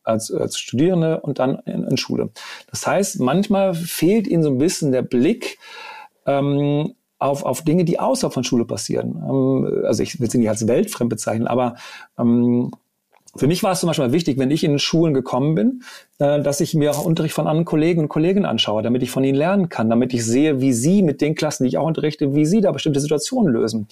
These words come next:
Und das wurde nicht gerne gesehen. Ja, also immer, wenn ich nach Hospitation gefragt habe, äh, kam, habe ich sofort gemerkt, das ist ihnen unangenehm. Ja, und dann kommen so Sätze wie, „Ja, Jürgen, kannst gerne mit, aber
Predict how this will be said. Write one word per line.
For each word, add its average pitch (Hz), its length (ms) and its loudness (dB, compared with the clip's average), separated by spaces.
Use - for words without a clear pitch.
Und 190 100 2
das 190 160 0
wurde 139 140 2
nicht 131 160 0
gerne 120 240 0
gesehen. 113 420 0
Ja, 127 120 2
also 139 200 2
immer, 139 160 2
wenn 131 120 2
ich 123 100 -4
nach 135 180 -2
Hospitation 143 600 0
gefragt 110 480 -4
habe, 151 400 0
äh, 131 200 2
kam, 135 400 -2
habe 131 160 0
ich 135 60 0
sofort 151 400 -4
gemerkt, 147 320 -2
das 127 100 -6
ist 175 160 -2
ihnen 202 140 2
unangenehm. 113 800 0
Ja, 135 180 0
und 151 140 -2
dann 139 140 -2
kommen 143 200 0
so 143 280 2
Sätze 143 300 -2
wie, 151 80 2
„Ja, 139 260 0
Jürgen, 135 320 2
kannst 120 200 -6
gerne 123 160 2
mit, 135 100 -2
aber 127 220 0